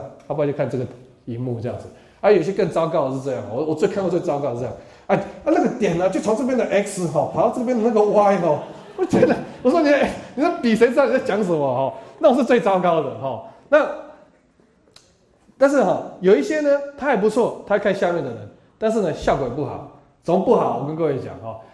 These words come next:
他通常是这样哈，比如这个同学，他可能本来在抄自己的笔记又干什么啊？我可能就是刚好看着他，就他头一抬起来，一看到我，我一看到他在看着我，我马上眼睛就转到别的地方。同学是常这个样子，你在台上讲话的时候，哎，刚好，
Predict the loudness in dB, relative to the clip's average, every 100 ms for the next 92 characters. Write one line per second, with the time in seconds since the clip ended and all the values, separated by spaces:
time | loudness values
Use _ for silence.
0 | _ 0 2 2 2 2 0 0 -6 -4
1 | -2 2 4 2 2 -2 -4 -4 -6 -6
2 | -8 -6 -6 -2 -2 -2 -6 -8 -10 -8
3 | -6 -8 -10 -16 -20 _ _ 0 0 -2
4 | -2 -2 -4 -4 -6 -6 -8 -10 -12 -14
5 | -6 0 2 0 0 0 0 0 0 -2
6 | -4 -10 -16 -8 -2 2 2 0 -6 -10
7 | -8 0 2 4 2 2 0 0 -2 -2
8 | -6 -10 -18 _ -2 0 0 -2 -4 -6
9 | -2 -2 -2 -2 -2 -4 -12 -20 _ _
10 | _ -2 0 -2 -2 -4 -8 -16 -20 -2
11 | 2 4 2 2 -2 -2 -2 -2 -4 -8
12 | -16 -20 _ _ 0 2 4 2 0 0
13 | 0 0 0 0 2 0 -2